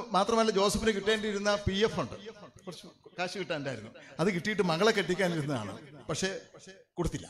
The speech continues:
കോളേജിൽ നിന്ന് അതിനുള്ള കടലാസുകൾ നീക്കിയില്ല. അതുകൊണ്ട് ജോസഫിന്റെ ഭാര്യ ലിസി ആത്മഹത്യ ചെയ്തു. കാരണം അങ്ങനെയെങ്കിലും ഈ പുണ്യ, പുണ്യ വിശുദ്ധന്മാരുടെ കണ്ണ് ഒന്ന് തുറന്നു കിട്ടാൻ വേണ്ടിയിട്ട്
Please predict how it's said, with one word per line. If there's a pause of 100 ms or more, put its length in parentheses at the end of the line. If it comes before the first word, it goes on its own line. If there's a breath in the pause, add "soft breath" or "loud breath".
(840)
കോളേജിൽ
നിന്ന്
അതിനുള്ള
കടലാസുകൾ
നീക്കിയില്ല. (460)
അതുകൊണ്ട് (140)
ജോസഫിന്റെ
ഭാര്യ
ലിസി (600)
ആത്മഹത്യ
ചെയ്തു. (560)
കാരണം (320)
അങ്ങനെയെങ്കിലും (360)
ഈ (380)
പുണ്യ, (420)
പുണ്യ (180)
വിശുദ്ധന്മാരുടെ (380)
കണ്ണ് (100)
ഒന്ന്
തുറന്നു
കിട്ടാൻ
വേണ്ടിയിട്ട്